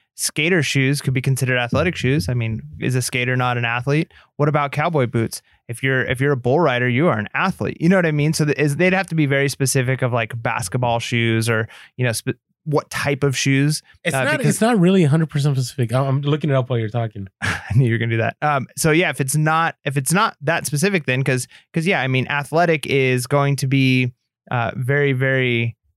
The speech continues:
Speaker 1: you know, subjective unless you are very objective with what that means. Uh, 'cause, yeah, so, so
Speaker 2: Like boots, like doing a mud run, boots count as athletic?
Speaker 1: Well, people don't mud run in
Speaker 2: <laughs> I,
Speaker 1: boots.
Speaker 2: I'm just saying.
Speaker 1: Uh, but, but like I
Speaker 2: Just an
Speaker 1: said, like, if
Speaker 2: example
Speaker 1: you're,
Speaker 2: out
Speaker 1: if you're
Speaker 2: there.
Speaker 1: a, if you're a, if you're a, uh,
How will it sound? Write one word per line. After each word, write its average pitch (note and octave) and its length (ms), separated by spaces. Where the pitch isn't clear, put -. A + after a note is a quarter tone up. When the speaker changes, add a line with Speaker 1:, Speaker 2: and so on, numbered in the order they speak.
Speaker 1:
you B2+ 140
know, A2 280
subjective C3 680
unless C3+ 360
you B2 280
are A#2+ 160
very C3+ 200
objective C3 480
with B2 160
what C3 260
that B2+ 180
means. A#2+ 480
Uh, B2 80
'cause, C3 200
yeah, D#3+ 140
so, B2 480
so C3 140
Speaker 2:
Like C3 180
boots, C3+ 400
like B2 160
doing C3 220
a C3 40
mud A#2+ 240
run, C#3 460
boots C3 380
count C3+ 340
as C#3 80
athletic? C3 760
Speaker 1:
Well, D3 300
people D3+ 220
don't A#2+ 140
mud B2 260
run A#2+ 160
in A2 60
Speaker 2:
<laughs> - 20
I, - 20
Speaker 1:
boots. B2 220
Speaker 2:
I'm A3 160
just G#3+ 240
saying. E3 160
Speaker 1:
Uh, A#2+ 160
but, E3+ 240
but F#3+ 160
like G#3+ 160
I G#3 60
Speaker 2:
Just G3+ 100
an B3 60
Speaker 1:
said, F#3+ 40
like, D#3 120
if E3 80
Speaker 2:
example F3 120
Speaker 1:
you're, F#3 80
Speaker 2:
out D3 120
Speaker 1:
if C#3+ 60
you're - 140
Speaker 2:
there. E3 180
Speaker 1:
a, C#3+ 60
if C#3 100
you're D#3 200
a, C3+ 320
if C3+ 160
you're C#3+ 200
a, B2 480
uh, G#2+ 180